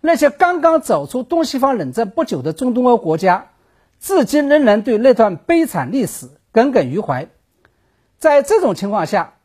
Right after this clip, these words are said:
蓬佩奥访问中东欧，就是为了揭开这个过去的伤口，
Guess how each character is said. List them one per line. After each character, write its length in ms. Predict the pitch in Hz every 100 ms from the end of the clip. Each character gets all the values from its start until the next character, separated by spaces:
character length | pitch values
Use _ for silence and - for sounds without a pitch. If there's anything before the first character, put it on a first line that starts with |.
| _
蓬 240 | - 240 311
佩 120 | 339
奥 140 | 349
访 280 | 247 180 139
问 120 | 202
中 220 | 208 277 269
东 120 | 285
欧， 260 | 285 320 - _ _ _ _
就 240 | 381 381
是 140 | 294 277
为 80 |
了 100 | 214
揭 260 | 190 - 370
开 200 | - 277
这 120 | 254
个 140 | 226 196
过 220 | 302 254
去 100 | 208
的 80 | 151
伤 300 | - 254 262
口， 260 | 127 -